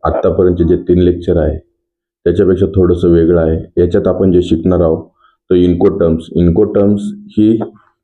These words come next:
शिकताना थोडंसं तुम्हाला वही आणि पेन घेऊन बसावं लागेल. त्याचं कारण म्हणजे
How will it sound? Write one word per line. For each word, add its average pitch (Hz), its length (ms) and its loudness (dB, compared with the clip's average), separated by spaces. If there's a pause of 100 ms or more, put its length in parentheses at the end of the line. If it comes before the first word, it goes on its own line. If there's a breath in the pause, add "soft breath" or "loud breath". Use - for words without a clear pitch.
शिकताना 95 680 -2 (680 soft breath)
थोडंसं 196 400 2 (580)
तुम्हाला 90 240 2
वही 92 220 4
आणि 95 160 0
पेन 92 280 0
घेऊन 87 200 2
बसावं 82 320 2
लागेल. 78 240 0
त्याचं 90 260 -2
कारण 95 380 0
म्हणजे 90 320 2